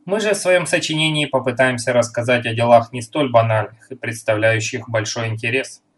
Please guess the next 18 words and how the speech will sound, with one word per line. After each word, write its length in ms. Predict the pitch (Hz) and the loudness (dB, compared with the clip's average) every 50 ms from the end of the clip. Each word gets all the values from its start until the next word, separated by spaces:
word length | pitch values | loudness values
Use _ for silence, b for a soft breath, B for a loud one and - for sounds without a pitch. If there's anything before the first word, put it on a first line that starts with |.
| _ _ | _ _
Об 220 | - 120 120 135 156 | 4 4 6 6 4
их 100 | 156 143 | 2 2
взаимной 480 | 131 139 139 139 139 139 135 135 131 | 2 0 2 2 2 2 2 0 0
склонности 640 | 127 - - 143 147 160 160 151 143 - - - 135 | -2 -4 -2 0 0 2 4 2 2 2 0 -4 -2
мы 160 | 127 131 131 | 0 0 0
упомянули 560 | 127 120 127 127 127 127 127 131 131 127 123 | 0 2 0 0 0 2 0 0 2 2 2
лишь 240 | 123 120 117 113 113 | 2 2 0 -2 -2
для 160 | 113 117 113 | -2 -4 0
того, 280 | 113 123 131 147 165 170 | 2 2 2 2 0 -2
чтобы 320 | - - - 101 101 104 | -2 -4 -8 -4 -4 -4
было 220 | 98 104 107 107 104 | -2 0 0 0 2
понятнее 580 | - - 113 117 123 120 120 113 117 110 107 104 | 2 2 0 2 2 0 0 -2 -4 -6 -6 -6
их 100 | 98 - | -8 -4
доверительная 680 | 107 104 107 110 110 107 - 110 107 107 107 107 104 | -4 -2 -2 -2 -6 -6 -6 -6 -4 -2 -2 -2 -2
близость 540 | - 117 139 147 131 113 101 - - - - | -2 -2 -2 -2 -2 -2 -8 -10 -10 -16 -16
и 20 | |
нежное 460 | 104 101 101 98 101 104 101 98 98 | -10 -8 -8 -8 -8 -6 -6 -6 -6
товарищество. 800 | 95 - 95 101 113 120 120 117 - - - - - - _ - | -4 -4 2 6 6 6 6 4 -6 -12 -14 -16 -18 -20 _ -20